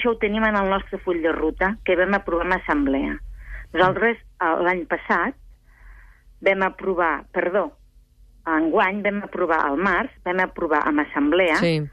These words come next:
Speaker 1: aquesta data.
Speaker 2: Sí.
Speaker 1: Aleshores, hauria estat una incongruència que nosaltres en poséssim una altra sense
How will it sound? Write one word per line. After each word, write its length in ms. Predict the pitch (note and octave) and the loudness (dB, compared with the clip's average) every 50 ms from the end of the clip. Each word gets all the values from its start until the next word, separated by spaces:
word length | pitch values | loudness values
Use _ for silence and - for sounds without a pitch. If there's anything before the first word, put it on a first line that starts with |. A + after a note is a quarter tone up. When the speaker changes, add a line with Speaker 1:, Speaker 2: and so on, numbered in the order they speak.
| - - - - - | -12 -20 -20 -8 -6
Speaker 1:
aquesta 400 | E3+ D3+ F#3+ F3+ - - F3+ D3+ | -4 -2 -2 -2 0 0 0 0
data. 140 | C#3+ C3+ C3+ | 2 0 0
Speaker 2:
Sí. 140 | C#3 D#3 D3+ C#3 - - | 0 0 -2 -2 -4 -4
Speaker 1:
Aleshores, 520 | - D3+ D3 D3+ D3 E3+ F3 F3+ A3 A3 - - | 0 0 2 2 4 4 4 2 2 0 -2 -4
hauria 280 | E3 D#3 E3 F3 F#3+ | -4 -2 0 0 0
estat 240 | E3+ - G3+ F#3+ G3 | 0 0 -2 -2 -2
una 180 | G#3+ G#3 F#3+ F3+ | 0 0 2 0
incongruència 880 | F#3 F3+ F3 C#3+ F3 F3 F3 D#3+ D3+ E3 F#3 F#3+ G3 G3 F#3 - A3 | 0 -2 -2 -2 0 0 0 0 2 2 2 2 2 0 0 -2 0
que 100 | - G#3 | 0 0
nosaltres 320 | F3+ D#3+ F3 E3+ F3+ G3 F#3 | 0 2 0 0 2 0 -2
en 80 | F3 - | -2 -2
poséssim 480 | - D#3+ D3+ E3+ D#3+ - F3 E3 - - | -2 0 0 0 0 0 -2 -4 -4 -4
una 260 | - F3+ E3+ F3+ F3+ F#3 | -4 0 2 4 4 4
altra 360 | F#3 F3 - E3 F3+ B3 - - - - - - - - - - - | 2 0 -2 -2 -2 -2 -4 -8 -14 -20 -20 -20 -20 -20 -18 -6 -2
sense 380 | - G3+ F#3+ G3 - A#3+ C#4 | 0 0 2 2 2 0 0